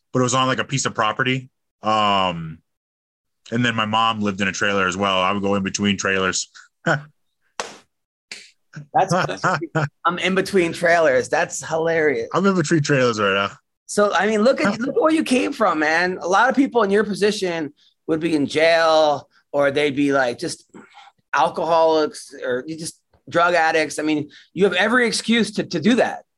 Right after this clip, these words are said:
Speaker 2: You know, I'm, look, my, I mean, my, my mom got the shit beaten out of her for fifteen hours, and I grew up in a trailer, and it, not, and it wasn't, and look how, look how far you've come. You must, I mean, you must be proud of yourself.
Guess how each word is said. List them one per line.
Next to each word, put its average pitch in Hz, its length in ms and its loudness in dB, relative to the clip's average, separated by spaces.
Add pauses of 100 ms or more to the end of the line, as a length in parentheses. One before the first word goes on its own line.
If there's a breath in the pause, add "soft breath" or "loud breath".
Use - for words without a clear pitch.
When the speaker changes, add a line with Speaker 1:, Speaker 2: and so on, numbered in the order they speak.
(180)
Speaker 2:
You 147 100 -4
know, 143 260 0
I'm, 143 140 -8
look, 156 240 -2
my, 139 240 -4 (260 loud breath)
I 147 60 -4
mean, 151 180 2
my, 147 100 0
my 151 140 -2
mom 160 460 0 (200)
got - 120 -6
the 143 60 -10
shit 202 240 0
beaten 151 200 -2
out 135 200 2
of 123 100 -2
her 120 200 -4 (100)
for 143 160 -8 (260 loud breath)
fifteen 180 380 0
hours, 135 680 0
and 113 160 -10
I 113 60 -6
grew 156 160 0
up 156 100 0
in 151 60 0
a 139 60 -2
trailer, 143 640 2
and 117 100 -2
it, 147 260 -4
not, 156 200 0 (120)
and 156 100 0
it 170 100 -2
wasn't, 170 280 -2 (180 soft breath)
and 180 200 0
look 240 160 0
how, 214 240 0
look 226 160 -2
how 226 140 0
far 226 180 2
you've 226 120 -2
come. 165 360 -4 (240)
You 208 80 -2
must, 247 180 0
I 247 60 2
mean, 220 100 2
you 208 60 4
must 240 160 2
be 233 60 -2
proud 185 260 0
of 254 40 0
yourself. 196 380 0